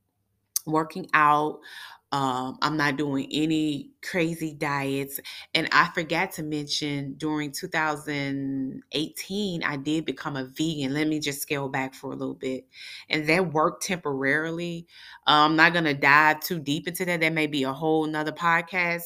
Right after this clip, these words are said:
episode, but it did work for healing purposes.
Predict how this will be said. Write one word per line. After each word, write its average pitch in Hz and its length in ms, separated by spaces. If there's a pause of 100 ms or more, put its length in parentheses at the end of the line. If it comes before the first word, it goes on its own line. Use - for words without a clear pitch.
episode, 175 680 (460)
but 156 280
it 175 200
did 180 220
work 151 640
for 156 220
healing 151 540
purposes. 190 840